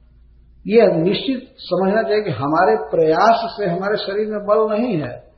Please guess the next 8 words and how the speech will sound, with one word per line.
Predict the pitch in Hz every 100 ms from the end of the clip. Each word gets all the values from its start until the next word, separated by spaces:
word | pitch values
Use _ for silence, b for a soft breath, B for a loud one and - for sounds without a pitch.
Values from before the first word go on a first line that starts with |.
| _ 127
हमारे | 139 165 185
इंद्रियों | 185 185 202
में | 196 180
स्फूर्ति | - - 180 175 180 180 170
या | 160
मनोबल | 151 160 170 160 165 165 160
अथवा | - 160 156 - - _ _ _ _ _ _ _ _ _
प्राणवायु | 160 170 170 151 151 160 165